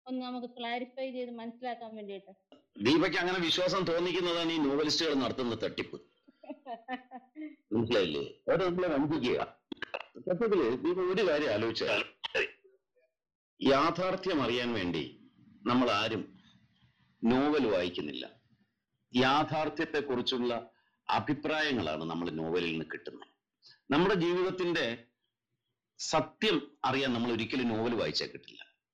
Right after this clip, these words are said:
Speaker 2: അത് നിങ്ങൾ ചരിത്ര പുസ്തകങ്ങൾ വായിക്കുക, രാഷ്ട്രീയ ഗ്രന്ഥങ്ങൾ വായിക്കുക ഒക്കെ വേണം. അവയിലാണ് ഈ സത്യം, വസ്തുനിഷ്ഠമായ സത്യങ്ങളുള്ളത്. നോവലാകട്ടെ ഈ സത്യത്തെക്കുറിച്ചുള്ള ഒരു കാഴ്ചപ്പാടാണ് അവതരിപ്പിക്കുന്നത്. അതായത്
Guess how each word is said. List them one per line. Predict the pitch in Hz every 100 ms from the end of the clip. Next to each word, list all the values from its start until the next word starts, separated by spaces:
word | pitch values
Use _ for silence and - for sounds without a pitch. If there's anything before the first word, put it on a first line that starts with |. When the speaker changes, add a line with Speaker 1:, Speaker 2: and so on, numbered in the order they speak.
| _
Speaker 2:
അത് | 226
നിങ്ങൾ | 226 190
ചരിത്ര | 156 135 147
പുസ്തകങ്ങൾ | 135 135 120 113
വായിക്കുക, | 98 92 95 90 87 - -
രാഷ്ട്രീയ | 113 113 127 127
ഗ്രന്ഥങ്ങൾ | 110 101 92 92 85
വായിക്കുക | 78 78 90
ഒക്കെ | 69 -
വേണം. | 62 - _ _ _ _ _ _ _
അവയിലാണ് | 202 233 208 170 165
ഈ | 165
സത്യം, | 156 143 165 143
വസ്തുനിഷ്ഠമായ | 151 202 196 - 123 110
സത്യങ്ങളുള്ളത്. | - 85 92 67 65 143
നോവലാകട്ടെ | 175 226 175 110 95 92 85 - - - -
ഈ | 170 180
സത്യത്തെക്കുറിച്ചുള്ള | 170 131 127 - 170 - 170 156 143 131 139 131 135 156 185 _ _
ഒരു | 131 147 -
കാഴ്ചപ്പാടാണ് | 135 151 - 156 151 127 104 82
അവതരിപ്പിക്കുന്നത്. | 73 76 - - - -
അതായത് | 165 180